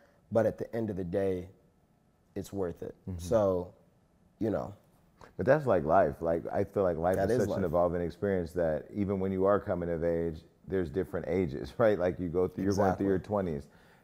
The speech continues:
Speaker 2: God bless the twenties. I'm so glad to be in my forties. Like, I'm,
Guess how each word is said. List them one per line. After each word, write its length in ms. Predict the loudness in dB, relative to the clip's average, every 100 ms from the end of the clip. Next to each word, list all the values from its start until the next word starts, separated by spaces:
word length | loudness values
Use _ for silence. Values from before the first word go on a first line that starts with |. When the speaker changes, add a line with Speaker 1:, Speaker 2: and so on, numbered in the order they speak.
| _
Speaker 2:
God 400 | -4 0 0 -2
bless 480 | -2 -2 -2 -4 -6
the 160 | -10 -12
twenties. 480 | -10 -10 -8 -10
I'm 240 | -10 -10 -12
so 420 | -16 -6 -2 -2
glad 280 | 0 -2 0
to 40 |
be 120 | 0 0
in 80 |
my 120 | 0 -2
forties. 540 | 2 2 2 -4 -10 0
Like, 240 | 0 2
I'm, 360 | 0 0 -4